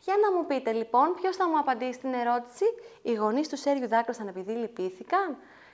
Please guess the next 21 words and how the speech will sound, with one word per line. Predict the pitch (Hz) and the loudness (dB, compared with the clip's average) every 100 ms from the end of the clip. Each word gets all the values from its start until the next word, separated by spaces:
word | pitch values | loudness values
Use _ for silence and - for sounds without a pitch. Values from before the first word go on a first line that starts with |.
| _ | _
Ναι, | - 359 330 | -4 -2 0
σε | 294 | 2
ακούω | 269 269 381 311 | 2 2 4 4
εκεί, | 262 285 294 254 | 4 -2 -2 -2
εσένα, | 233 330 302 | -4 -2 -2
ναι, | 269 311 | -2 -4
Κωνσταντίνε, | 302 - 247 330 392 | -6 -10 -4 -2 -2
σε | 349 | -2
ακούω. | 330 440 349 - - - _ | 0 4 4 2 -6 -20 _
Για | 381 | -2
πες | 381 294 269 | 6 6 6
μου. | 311 466 - - - - - - - - - - - _ - | 4 4 2 -12 -20 -20 -20 -20 -20 -20 -20 -20 -20 _ 4
Πολύ | 240 220 262 415 440 | 8 10 10 10 10
ωραία. | 302 247 202 165 - - _ _ | 10 8 8 4 -4 -18 _ _
Οι | 233 | 2
γονείς | 196 208 202 277 | 4 2 4 2
του | - | 2
Σέργιου | 330 277 277 285 285 | -2 2 2 2 0
δάκρυσαν | 196 220 254 277 254 220 | 4 6 6 2 -2 -2
από | 190 196 | -4 -6
χαρά. | - 208 262 339 202 - | -4 4 8 8 6 2